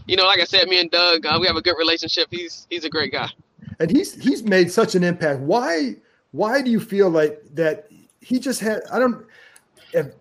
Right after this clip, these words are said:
Speaker 2: being around him and haven't been able to get to talk to him, like, he's, he's a really easy guy to talk to, and he's just a person that everybody that I know likes. Why do you feel like a, a guy like that can have such a long-term impact, not just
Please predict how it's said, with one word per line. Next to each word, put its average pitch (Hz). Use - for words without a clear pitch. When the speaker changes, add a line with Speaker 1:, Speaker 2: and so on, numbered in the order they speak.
Speaker 2:
being 277
around 214
him 170
and 165
haven't 226
been 208
able 196
to 175
get 180
to 160
talk 175
to 156
him, 151
like, 160
he's, 151
he's 156
a 156
really 214
easy 175
guy 160
to 143
talk 147
to, 143
and 139
he's 139
just 190
a 139
person 202
that 147
everybody 180
that 147
I 143
know 156
likes. 135
Why 202
do 254
you 220
feel 208
like 156
a, 156
a 160
guy 160
like 170
that 160
can 143
have 160
such 185
a 147
long-term 170
impact, 151
not 202
just -